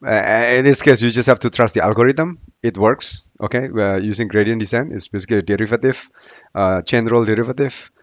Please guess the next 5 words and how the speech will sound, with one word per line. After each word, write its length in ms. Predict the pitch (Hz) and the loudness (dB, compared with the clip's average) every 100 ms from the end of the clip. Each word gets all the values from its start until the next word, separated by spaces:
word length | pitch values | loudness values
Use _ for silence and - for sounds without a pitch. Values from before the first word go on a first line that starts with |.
| _ _ _ _ _ | _ _ _ _ _
Um, 600 | 110 110 110 110 113 123 - - - _ _ _ _ - | -2 0 0 -2 -6 -16 -16 -16 -16 _ _ _ _ -6
so, 540 | - 131 131 123 - _ _ _ _ _ _ _ _ _ _ _ _ _ _ _ | 4 8 8 6 0 _ _ _ _ _ _ _ _ _ _ _ _ _ _ _
so 220 | - 135 | 4 6
the, 100 | 127 131 143 117 | 6 4 2 0
the, 380 | 135 117 117 | 4 8 6